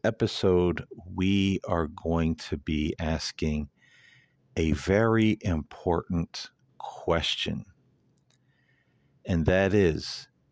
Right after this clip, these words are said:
did the Apostle Paul invent the doctrine of the atonement? I wanted to cover this subject in the podcast in this episode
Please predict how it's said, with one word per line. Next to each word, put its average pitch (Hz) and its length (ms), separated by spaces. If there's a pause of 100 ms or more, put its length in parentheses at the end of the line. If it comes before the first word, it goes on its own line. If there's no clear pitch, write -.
(380)
did 113 220
the 135 180
Apostle 107 760
Paul 98 560 (1000)
invent 87 760
the 87 220
doctrine 92 840 (920)
of 73 180
the 76 160
atonement? 78 640 (2000)
I 101 100
wanted 156 280
to 120 80
cover 90 400
this 76 220
subject 78 760 (120)
in 78 420 (120)
the - 60
podcast 76 840
in 73 100
this 73 240
episode - 640